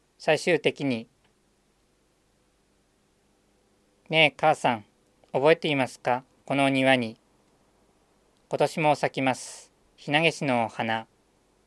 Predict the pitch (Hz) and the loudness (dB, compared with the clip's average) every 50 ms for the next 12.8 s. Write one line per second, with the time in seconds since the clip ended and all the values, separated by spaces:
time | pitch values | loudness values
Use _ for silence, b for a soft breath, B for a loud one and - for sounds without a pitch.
0 | _ _ _ _ _ _ _ _ _ _ _ _ _ _ _ _ _ _ _ _ | _ _ _ _ _ _ _ _ _ _ _ _ _ _ _ _ _ _ _ _
1 | _ _ _ _ _ _ _ _ _ _ _ _ _ _ _ _ _ _ - - | _ _ _ _ _ _ _ _ _ _ _ _ _ _ _ _ _ _ 0 0
2 | 160 160 - 175 147 127 - 139 127 139 139 139 135 - - 135 123 - - 117 | 0 4 4 6 4 6 4 4 2 4 2 2 0 -2 -6 -6 -6 -4 -6 -6
3 | 101 - _ _ _ _ _ _ _ _ _ _ _ _ _ _ _ _ _ _ | -6 -6 _ _ _ _ _ _ _ _ _ _ _ _ _ _ _ _ _ _
4 | _ _ _ _ _ _ _ - - 151 165 170 175 170 160 143 131 - 127 - | _ _ _ _ _ _ _ -4 0 0 0 2 0 0 0 0 0 -2 -6 0
5 | - 131 131 123 123 113 - - - - - - - _ _ _ _ _ _ _ | 4 6 6 6 6 4 2 0 -14 -18 -18 -20 -20 _ _ _ _ _ _ _
6 | - - 151 151 160 151 - 165 151 147 135 - 156 156 160 156 151 135 123 - | -2 0 4 4 4 4 4 4 4 4 4 2 2 2 2 4 4 4 4 4
7 | - 120 - _ - - 117 113 - _ _ _ _ _ _ _ - - 123 - | 2 -2 -2 _ -4 -4 -4 -4 -4 _ _ _ _ _ _ _ -10 -10 -8 -6
8 | 143 147 143 143 135 127 120 113 - - 117 113 120 _ _ _ _ _ _ _ | 2 4 4 4 6 4 0 -2 -2 -4 -4 -4 -4 _ _ _ _ _ _ _
9 | _ _ _ _ _ _ _ _ _ _ _ _ _ _ _ _ _ _ _ _ | _ _ _ _ _ _ _ _ _ _ _ _ _ _ _ _ _ _ _ _
10 | _ _ _ _ _ _ _ _ _ _ _ - 156 160 160 151 - - - 143 | _ _ _ _ _ _ _ _ _ _ _ -4 2 4 4 4 4 4 2 2
11 | 135 - - 143 120 110 101 _ _ _ _ _ _ _ _ _ _ - 143 131 | 2 2 0 -2 -2 -2 -6 _ _ _ _ _ _ _ _ _ _ -6 -2 4
12 | 156 165 165 - 170 143 131 127 117 - - - - 120 123 135 | 6 6 6 4 2 -2 0 -2 -2 -4 -6 -6 -4 -4 -4 -4